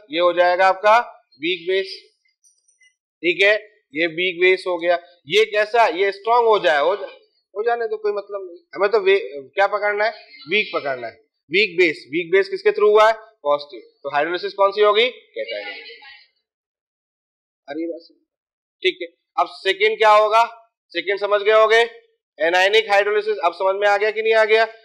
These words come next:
Anionic hydrolysis क्या होगा? बोलो बच्चों बोलो। यानी कोई anion जो होगा, anion,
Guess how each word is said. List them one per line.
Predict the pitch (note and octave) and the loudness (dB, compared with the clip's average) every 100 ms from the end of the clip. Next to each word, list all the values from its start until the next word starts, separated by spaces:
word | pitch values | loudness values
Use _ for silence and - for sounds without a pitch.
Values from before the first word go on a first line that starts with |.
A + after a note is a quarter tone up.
| _ C#3+ | _ -4
Anionic | D#3+ E3+ F#3 G3+ | 0 2 2 -2
hydrolysis | G3+ F#3+ G3+ G#3 G#3 | -2 -2 -4 -6 -4
क्या | G#3+ G#3 | 2 4
होगा? | G#3 A3 A3+ - _ _ _ _ _ _ _ _ _ | 6 4 2 -2 _ _ _ _ _ _ _ _ _
बोलो | B2 D3 F3 | -2 2 2
बच्चों | F3 G#3 | 2 0
बोलो। | F#3+ G#3+ B3+ - _ _ - | 2 2 0 -6 _ _ -4
यानी | E3+ A3 A3 | 0 0 2
कोई | A3 A#3+ E3 | 2 2 2
anion | F#3 G3 G#3 A#3+ | 0 0 0 0
जो | A#3 A3 | 0 0
होगा, | G#3+ G3+ G#3 G3+ _ C#3+ | 2 0 -2 -4 _ -6
anion, | D#3+ E3+ F3 | -2 -2 -2